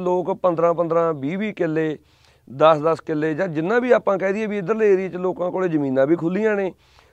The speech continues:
ਤੇ ਆਲੂ ਵਾਲੇ ਵਾਹਣਾਂ ਦੇ ਵਿੱਚ ਉਸ ਤੋਂ ਬਾਅਦ ਮੂੰਗੀ ਲਾਉਂਦੇ ਆਗੇ। ਸ਼੍ਰੀ ਰਾਮ ਪ੍ਰਾਈਵੇਟ ਸੀਡਜ਼ ਲਿਮਟਿਡ ਦੀ, ਲਿਮਟਿਡ ਦੀ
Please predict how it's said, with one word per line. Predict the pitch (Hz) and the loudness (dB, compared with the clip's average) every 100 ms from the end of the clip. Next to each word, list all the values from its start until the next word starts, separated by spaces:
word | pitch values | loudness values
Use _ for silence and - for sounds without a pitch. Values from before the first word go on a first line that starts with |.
| _ 180 | _ 2
ਤੇ | 190 196 170 | 4 4 6
ਆਲੂ | 180 175 | 6 6
ਵਾਲੇ | 185 185 | 4 2
ਵਾਹਣਾਂ | 165 180 226 | 2 0 0
ਦੇ | 208 | -2
ਵਿੱਚ | 185 175 180 | -2 -2 -2
ਉਸ | 170 | -2
ਤੋਂ | - 175 | -4 4
ਬਾਅਦ | 175 196 202 190 _ _ - | 4 6 2 -2 _ _ -10
ਮੂੰਗੀ | 151 175 170 208 | -2 -2 0 0
ਲਾਉਂਦੇ | 190 143 143 | 2 4 4
ਆਗੇ। | 156 185 180 | 4 4 2
ਸ਼੍ਰੀ | - 180 185 | 0 -2 4
ਰਾਮ | 180 180 180 | 6 6 4
ਪ੍ਰਾਈਵੇਟ | 185 170 165 175 170 | 4 4 6 2 -2
ਸੀਡਜ਼ | 156 160 175 196 | -4 -2 0 -2
ਲਿਮਟਿਡ | 180 175 208 208 | -2 -4 -2 0
ਦੀ, | 196 175 | 0 0
ਲਿਮਟਿਡ | 175 170 - 220 | 2 2 2 -2
ਦੀ | 190 180 | -2 -4